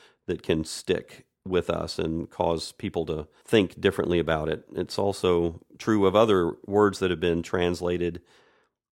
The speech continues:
and they keep this word doctrine. It sounds like old-fashioned, old, dead religion.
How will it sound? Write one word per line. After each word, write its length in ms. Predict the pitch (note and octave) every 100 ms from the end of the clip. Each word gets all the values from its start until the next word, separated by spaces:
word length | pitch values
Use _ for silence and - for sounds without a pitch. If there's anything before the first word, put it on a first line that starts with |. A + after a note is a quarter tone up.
| _
and 80 | F#2+
they 80 | F2
keep 240 | - G2+
this 320 | F#2+ E2+ -
word 380 | - G2 A2+ F#2+
doctrine. 440 | G2 G2+ G#2+ F#2 F2
It 120 | A#1+
sounds 340 | A2 G#2 F#2+
like 160 | F#2 E2+
old-fashioned, 880 | F#2+ F#2 - F#2 F#2 - F2 F#2 E2+
old, 500 | F2 F#2 F#2 F2+ F2 _ F#2+
dead 280 | F2 F#2+ F2+
religion. 760 | F2+ F2+ G2 F#2 F2 F2 F2